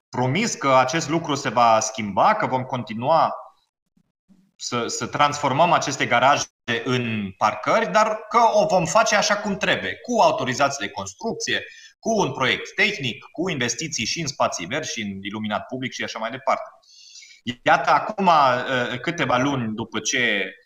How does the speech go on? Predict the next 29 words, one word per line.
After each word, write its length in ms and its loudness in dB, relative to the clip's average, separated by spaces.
uh, 200 -2
sunt 240 -6
votat, 400 0
deja 240 2
unii 240 2
se 120 -4
întreabă, 400 0
„Păi 240 -4
de 140 -2
ce 340 0
nu 160 -4
continuăm 800 2
să 160 -4
facem 400 0
parcări 420 0
și 140 -4
așa 180 -2
mai 140 0
departe?” 560 -2
Uh, 260 2
și 220 0
eu 140 4
am 120 4
de 80 4
ales 260 4
acum, 280 0
ori 440 4
satisfac 800 0
nevoia 920 4